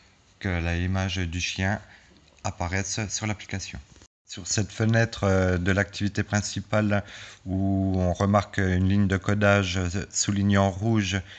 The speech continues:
avec un point d'exclamation rouge qui montre une erreur, euh, euh, de programmation. Maintenant, on va créer un nouveau projet. On va l'appeler My Application Teach.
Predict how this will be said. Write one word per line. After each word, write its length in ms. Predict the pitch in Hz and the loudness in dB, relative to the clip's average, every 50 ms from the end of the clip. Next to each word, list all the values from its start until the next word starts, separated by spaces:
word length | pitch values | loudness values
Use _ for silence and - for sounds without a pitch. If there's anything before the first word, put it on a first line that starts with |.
| - - | -16 -6
avec 220 | - 90 92 - - | -2 -2 -2 0 0
un 240 | 95 95 92 92 | 0 0 0 0
point 160 | 87 - 101 98 | 0 0 0 0
d'exclamation 760 | 98 95 - - 95 95 92 92 90 - - - 87 85 85 | 0 -2 -2 -2 -2 0 0 0 -2 -4 -4 -4 -2 -2 -2
rouge 400 | 76 87 98 110 117 104 120 123 123 - - - - - - - _ | -2 -2 0 0 0 0 -2 -4 -6 -8 -20 -20 -20 -20 -20 -20 _
qui 120 | - 101 95 | -4 -2 0
montre 380 | 90 90 98 - - - 95 | 2 2 0 -2 -2 -2 0
une 160 | 92 92 92 90 | 0 2 2 2
erreur, 420 | 85 85 90 92 92 98 101 95 95 | 2 2 2 2 2 2 0 0 -2
euh, 420 | 92 87 87 85 82 82 85 85 85 - - - - - - | -2 -2 0 0 0 0 -2 -2 -4 -8 -16 -20 -20 -12 -6
euh, 300 | 85 85 85 85 82 82 | -4 -2 0 0 -2 -2
de 120 | 80 78 87 | -2 -2 -4
programmation. 600 | - - 98 90 85 87 87 85 - - - - - _ _ _ _ _ _ - _ _ - | -4 -2 -4 -2 -2 -2 -2 -4 -4 -8 -12 -16 -18 _ _ _ _ _ _ -20 _ _ -12
Maintenant, 540 | 101 104 - - 110 107 110 113 117 120 | -12 -12 -8 -4 0 2 2 4 2 2
on 60 | 120 113 | 2 2
va 140 | 104 101 | 0 0
créer 300 | 98 - - 107 107 110 | 0 0 0 0 2 2
un 120 | 113 110 104 | 4 4 2
nouveau 240 | 101 104 101 123 120 | 2 2 0 0 -4
projet. 400 | - - - 107 87 90 80 80 - - - - _ _ - - - - - _ _ _ _ _ _ _ _ - | -2 -2 -2 0 0 -2 -2 -4 -6 -16 -20 -20 _ _ -20 -20 -20 -20 -20 _ _ _ _ _ _ _ _ -8
On 80 | - 98 | -4 -2
va 160 | 92 95 92 | 0 0 0
l'appeler 720 | 90 90 92 90 - - 101 98 104 104 101 101 98 90 92 - - - - - - _ _ _ _ _ - | 0 0 -2 -2 -4 -4 -2 0 2 2 2 2 0 -2 -4 -10 -20 -20 -20 -20 -20 _ _ _ _ _ -4
My 360 | 95 95 92 92 92 90 92 | -2 0 0 2 2 2 2
Application 1160 | 92 90 - 95 92 - - 87 - 101 95 90 - - - - 98 95 95 95 92 92 92 - - - _ _ _ _ _ - - _ | 2 0 0 -4 -6 -6 -8 -6 -2 -2 -2 -2 -4 -6 -4 -2 -2 0 0 0 0 -2 -2 -4 -8 -16 _ _ _ _ _ -20 -20 _
Teach. 440 | - - 113 120 - - - - 175 | -6 -4 -4 -4 -4 -6 -8 -8 -8